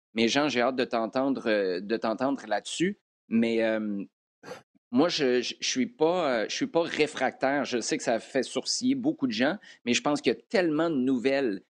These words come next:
qui sont à venir que ça peut s'avérer être très bon financièrement pour les clubs, parce que Joey Saputo,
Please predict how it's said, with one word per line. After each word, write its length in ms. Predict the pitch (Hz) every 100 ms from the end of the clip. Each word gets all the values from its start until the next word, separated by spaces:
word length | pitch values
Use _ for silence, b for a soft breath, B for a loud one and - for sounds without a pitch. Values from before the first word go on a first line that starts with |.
| _
qui 140 | - 123
sont 320 | - 135 165
à 140 | 123 107
venir 600 | 101 113 139 165 165 - _ _ _
que 400 | 151 135 143 127 -
ça 320 | - - 120
peut 300 | - 151 170
s'avérer 600 | 156 113 113 110 123 143 113
être 380 | 120 117 - -
très 240 | - 131 127
bon 280 | 123 147 156 _ _ _
financièrement 760 | 147 165 165 - 147 117 139 147
pour 180 | 120
les 160 | 113 110
clubs, 380 | - 131 127 -
parce 220 | 110 -
que 260 | 113 104 95
Joey 220 | 117 131
Saputo, 540 | - - - 160 170